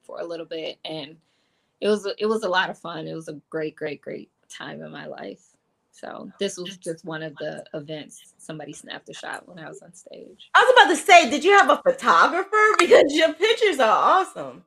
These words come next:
Speaker 1: Well, usually, um, what happens, we didn't have a photographer that traveled with us, but we did have, and I believe,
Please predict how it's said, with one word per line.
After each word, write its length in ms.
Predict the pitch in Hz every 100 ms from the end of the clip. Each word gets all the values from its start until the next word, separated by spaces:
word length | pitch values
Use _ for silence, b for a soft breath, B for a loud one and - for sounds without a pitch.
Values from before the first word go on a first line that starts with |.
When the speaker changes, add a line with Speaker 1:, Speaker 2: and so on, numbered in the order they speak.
| _ _ -
Speaker 1:
Well, 240 | 233 240
usually, 1120 | 226 226 285 381 381 262 233 214 202 196 190 -
um, 640 | 214 190 185 180 180 - -
what 220 | 180 190
happens, 540 | - 185 180 180 185 170
we 100 | 214
didn't 240 | 254 277
have 180 | 233 190
a 80 | 196
photographer 760 | 208 196 190 185 196 180 185 180
that 280 | 180 170 170
traveled 640 | - 180 185 175 180 175
with 200 | 170 165
us, 220 | 190 202 -
but 200 | 185 170
we 140 | 185
did 440 | 170 185 196 233 277
have, 440 | 185 180 175 170 170 _ _ _
and 140 | - 202
I 120 | 196
believe, 920 | 190 196 190 214 240 226 214 202 202